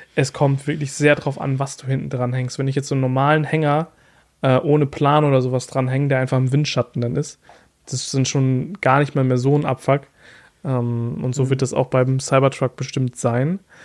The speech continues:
Speaker 1: Ähm, aber ich find es, ich find, es hat aber auch so einen Touch mit diesem, ähm, Range Extender, wie sie sagen. Ähm, es hat auch so einen Touch von, ja, wir hatten da mal was versprochen und wir können es nicht einhalten, aber hey,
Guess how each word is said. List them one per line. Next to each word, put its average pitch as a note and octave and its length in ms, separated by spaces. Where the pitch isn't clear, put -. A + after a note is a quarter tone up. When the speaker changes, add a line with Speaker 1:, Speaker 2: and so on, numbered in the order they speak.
Speaker 1:
Ähm, B2+ 340
aber D3 260
ich D#3 120
find G3+ 220
es, G3+ 140
ich - 220
find, G#3+ 220
es - 160
hat G3 80
aber F#3 180
auch F#3+ 180
so - 120
einen F3 100
Touch - 380
mit F3 160
diesem, E3 520
ähm, C#3+ 560
Range D3 340
Extender, G#3 580
wie G3 60
sie F#3 140
sagen. G3 440
Ähm, D3+ 240
es D#3+ 160
hat F3 80
auch C#3+ 100
so - 80
einen F3+ 80
Touch - 320
von, F3 380
ja, D#3 500
wir F#3 180
hatten G#3 260
da F3 140
mal E3+ 180
was E3+ 200
versprochen E3+ 840
und F3 260
wir E3 60
können G3+ 320
es A#3+ 160
nicht F#3 280
einhalten, F#3+ 640
aber E3+ 280
hey, D4+ 380